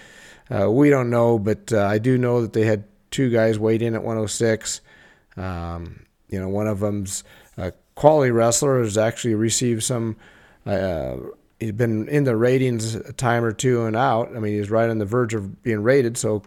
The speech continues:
quality wrestler. And then, and then they also had another, uh, kid that's, uh, probably not, uh,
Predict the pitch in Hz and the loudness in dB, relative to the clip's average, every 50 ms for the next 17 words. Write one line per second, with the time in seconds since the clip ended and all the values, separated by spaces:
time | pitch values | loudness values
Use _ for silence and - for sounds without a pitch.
0 | _ _ _ _ - - - 131 135 131 123 120 113 110 110 131 143 147 147 - | _ _ _ _ -10 0 2 4 4 4 4 2 2 2 2 2 2 2 0 0
1 | 127 120 117 117 110 107 110 110 113 - - - - - - - - _ _ _ | -2 -2 -2 0 -2 -2 -4 -4 -6 -10 -16 -20 -20 -20 -20 -20 -20 _ _ _
2 | _ - - 104 113 113 113 113 113 117 - 135 117 113 117 120 117 110 104 107 | _ -10 -6 -4 -2 0 0 0 0 0 2 0 0 0 0 0 0 -2 -2 -4
3 | - - - - 107 95 95 98 - - 117 110 110 101 101 - - - - - | -10 -14 -10 -6 -4 -4 -4 -4 -2 0 2 2 2 2 -2 -4 -4 -10 -10 -12
4 | - _ _ - - 92 90 82 - - - 120 110 107 107 104 98 107 104 101 | -18 _ _ -14 -10 -8 -8 -8 -8 -2 0 2 2 2 0 -2 -2 -2 -2 -2
5 | 104 104 101 101 98 101 - - - _ _ _ _ _ _ _ _ _ - - | -2 -2 -2 -4 -4 -8 -14 -20 -20 _ _ _ _ _ _ _ _ _ -12 -10
6 | - - - | -10 -8 -8